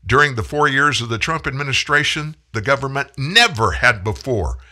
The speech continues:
received tax dollars like it did during those four years. Why is that? Because more people were working than ever before.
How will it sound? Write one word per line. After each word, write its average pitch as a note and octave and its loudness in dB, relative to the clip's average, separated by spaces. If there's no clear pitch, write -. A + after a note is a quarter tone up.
received A#2+ 0
tax - -2
dollars G2 0
like A2+ 0
it G2 -4
did A2 -2
during G2 0
those F2 -2
four E2 -4
years. C2+ -2
Why A2 2
is C3 2
that? E3 0
Because E2+ -4
more C#3 -2
people D#3 -8
were B2+ -4
working C#3 -4
than F#2 -4
ever A2 -4
before. G#2 -6